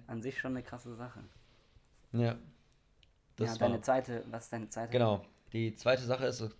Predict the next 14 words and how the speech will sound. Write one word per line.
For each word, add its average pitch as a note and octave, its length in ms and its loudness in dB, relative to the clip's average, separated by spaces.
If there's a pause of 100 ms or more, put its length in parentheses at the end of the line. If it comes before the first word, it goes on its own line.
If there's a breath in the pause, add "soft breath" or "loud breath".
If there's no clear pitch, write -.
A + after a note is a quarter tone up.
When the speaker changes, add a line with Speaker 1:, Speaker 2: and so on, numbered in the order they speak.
(120)
Speaker 2:
ähm, A2 220 4
und - 20 0
Speaker 1:
Anekdote. A2+ 400 -2
Speaker 2:
zwar B2 180 10
sind A2+ 140 2
die A#2+ 80 0
Woche A#2+ 360 6
die, G#2 360 0
die G#2 160 -4
Erstis A#2+ 540 2
zum A2 100 -4
ersten A2 260 -2
Mal G2+ 120 2
da. A2+ 240 4